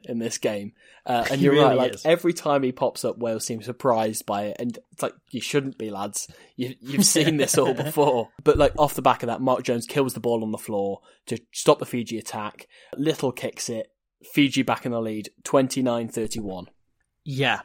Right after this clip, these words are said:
Speaker 2: which is a big turn, I
Speaker 1: Yeah.
Speaker 2: think. Wales do have one lovely moment. Mike Phillips goes on this really nice arc.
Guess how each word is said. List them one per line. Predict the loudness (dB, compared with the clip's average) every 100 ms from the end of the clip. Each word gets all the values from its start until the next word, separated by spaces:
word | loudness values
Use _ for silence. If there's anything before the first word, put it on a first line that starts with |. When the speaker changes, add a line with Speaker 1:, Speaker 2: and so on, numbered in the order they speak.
| _ _ _ _ -10
Speaker 2:
which | -4 -4
is | -2
a | -4 -6 -20 _ _ _ _ _
big | 0 0 -2
turn, | -6 -4 -4 -8 -14 _ -6
I | -2
Speaker 1:
Yeah. | -2
Speaker 2:
think. | -4 -12 -14 -20 _ _ _ _ _ _ -10
Wales | 0 2 2 -2
do | 0 0
have | 2 -2 0
one | 0 0 -2 -4
lovely | -2 0 2
moment. | 2 2 -2 -6 _ -4
Mike | 0 2
Phillips | 2 0
goes | 2 0
on | 0
this | -2
really | 0 2 0
nice | -2 -2
arc. | 0 0 -2 -8